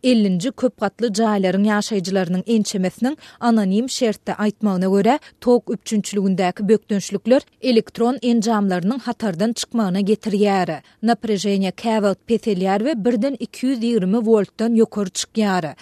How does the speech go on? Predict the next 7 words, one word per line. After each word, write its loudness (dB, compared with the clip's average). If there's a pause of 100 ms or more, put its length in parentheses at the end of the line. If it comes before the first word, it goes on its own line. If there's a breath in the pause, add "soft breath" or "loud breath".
(160 loud breath)
Bu 4
bolsa 0
elektrik 0
enjamlarynyň -2
köýmegine 0
getirýär -2
diýip -2